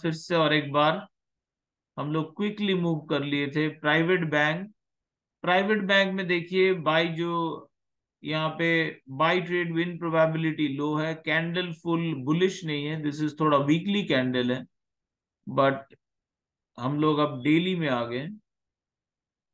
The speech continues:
So ये ब्रेकआउट हो रहा है, अभी भी फुल काफी सारे रेजिस्टेंस है, not like other sectors। तो राइड थोड़ा अभी भी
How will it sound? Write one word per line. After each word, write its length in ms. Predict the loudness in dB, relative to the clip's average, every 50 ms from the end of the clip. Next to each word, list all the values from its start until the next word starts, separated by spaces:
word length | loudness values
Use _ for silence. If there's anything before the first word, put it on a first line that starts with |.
| _ _ _ _ _ _ _ _ -8
So 80 | -2 2
ये 140 | 4 4
ब्रेकआउट 640 | 4 6 6 4 4 6 6 6 6 6 6 4 4
हो 180 | 6 6 6
रहा 200 | 6 6 4 4
है, 60 | 2 2 2 2
अभी 180 | 2 4 2 2
भी 340 | 2 0 0 0 0 0 -2 -4 -8 -10 -6
फुल 500 | -4 -2 0 2 0 0 -2 -4 -8 -12 -16 _ _ _ _ _ 0
काफी 280 | 2 2 2 2 -2 -2
सारे 300 | 0 2 2 4 4 4
रेजिस्टेंस 760 | 2 2 2 0 -2 -4 -6 -6 -2 -2 -2 -2 -2 -2
है, 160 | -2 -2 -2 -2 -2 2
not 240 | 2 2 2 2 2 4
like 200 | 4 4 2 0 0 2 2
other 200 | 2 2 2 0 -2 -2 -2
sectors। 520 | -2 -2 -4 -6 -6 -4 -4 -4 -4 -8 -12 -20 _ _ _ _ _ _ _ _ _ 0
तो 60 | 2
राइड 480 | 4 6 6 6 4 2 2 0 0
थोड़ा 240 | 2 4 6 6 6 6
अभी 200 | 6 4 2 0
भी 140 | 0 -2